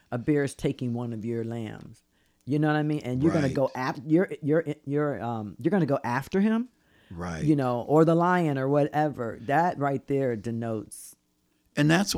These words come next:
Speaker 2: and that's exactly what, that's exactly what David said to Saul. And, and I'm reading again from First Samuel seventeen,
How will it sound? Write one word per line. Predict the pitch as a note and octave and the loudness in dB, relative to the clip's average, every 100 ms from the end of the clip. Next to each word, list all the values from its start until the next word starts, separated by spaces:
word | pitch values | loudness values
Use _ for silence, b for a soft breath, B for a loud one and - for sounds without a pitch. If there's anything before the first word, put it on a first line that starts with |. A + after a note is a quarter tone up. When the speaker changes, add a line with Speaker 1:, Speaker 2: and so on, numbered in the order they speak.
| - | 2
Speaker 2:
and | D#3 | 4
that's | D#3+ F3 - | 6 4 2
exactly | C#3 C#3 C#3 D3+ C3+ | 2 2 2 2 2
what, | C3+ B2 A#2 A2+ - - b b b - | 2 2 2 0 -4 -12 b b b 2
that's | E3+ F3 | 4 4
exactly | D3 A#2 A#2+ B2 A2 | 4 4 2 2 2
what | A2 G#2+ E2 | 2 2 2
David | G2 F#2 F#2 E2+ | 2 2 2 2
said | - - F2+ E2+ D#2+ - _ - | 4 4 2 2 0 -4 _ -2
to | F#2+ | 0
Saul. | - - F#2+ D#2+ C#2+ C2 | 0 2 2 0 -2 -6
And, | D2+ - | -8 -8
and | F2+ | -8
I'm | F#2+ G#2+ | -6 -4
reading | G2+ G2 F2 | -2 -2 -4
again | E2+ F#2 F2 E2 | -4 -6 -4 -6
from | - D#2+ | -8 -14
First | - F2 E2+ - | -10 -8 -6 -6
Samuel | F2+ F2 E2 | -6 -4 -4
seventeen, | E2 - F2+ E2+ D#2+ - F2+ D#2+ D2+ D2+ | -6 -6 -6 -8 -10 -6 -4 -4 -6 -10